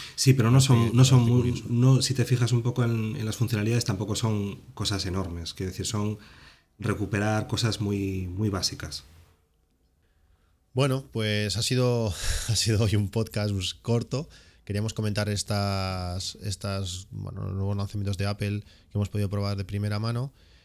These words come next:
Speaker 2: Y, bueno, no quería dejar de, bueno, no quería cerrar este podcast sin preguntaros a ver cuál es vuestra opinión, porque sabéis que yo soy un usuario de,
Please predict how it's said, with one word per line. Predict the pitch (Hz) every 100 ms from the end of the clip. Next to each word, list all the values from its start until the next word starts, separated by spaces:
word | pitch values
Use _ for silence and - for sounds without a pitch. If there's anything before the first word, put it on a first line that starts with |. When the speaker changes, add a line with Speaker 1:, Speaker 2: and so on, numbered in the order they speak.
| _ -
Speaker 2:
Y, | 120 110 107 107 101 98
bueno, | 104 101
no | 101
quería | 104 104
dejar | 104 104 104
de, | 104 104 104 101 101 98 98 98 98 - - - - 92 87 95
bueno, | 98
no | 95
quería | 101 101
cerrar | 104 101 101
este | - 101
podcast | 104 104 113 113
sin | 107 104
preguntaros | 95 98 95 92 101 104 101
a | 95
ver | 104 -
cuál | 107 104
es | 104
vuestra | 101 98
opinión, | 95 107
porque | 101 98
sabéis | 98 98
que | 101 98 92 92 87 90
yo | 92 98
soy | 98
un | 95
usuario | 92 98 92 92 92 90
de, | 92